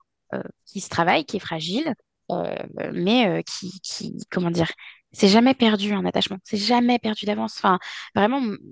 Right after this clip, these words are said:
j'ai assisté à des situations où vraiment, euh, n'importe qui aurait perdu espoir et au final, euh, tout se passe très bien. Donc, euh, c'est jamais,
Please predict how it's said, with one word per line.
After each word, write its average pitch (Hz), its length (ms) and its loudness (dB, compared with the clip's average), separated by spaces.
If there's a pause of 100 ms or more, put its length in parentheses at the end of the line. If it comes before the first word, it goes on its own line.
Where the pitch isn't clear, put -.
j'ai 214 160 0
assisté 208 340 2
à 107 60 2
des 196 100 -6
situations - 520 -4
où 208 480 -4
vraiment, 240 400 2
euh, 202 100 0
n'importe 233 320 -2
qui - 180 -4
aurait 208 220 4
perdu 208 300 0
espoir 277 460 2 (340)
et 226 80 0
au - 20 -2
final, 269 340 -2
euh, 202 140 4 (100)
tout - 140 -14
se - 80 -14
passe 277 220 -2
très - 180 0
bien. 302 240 0
Donc, 202 300 -8
euh, 180 420 2
c'est 180 220 -2
jamais, 240 500 -2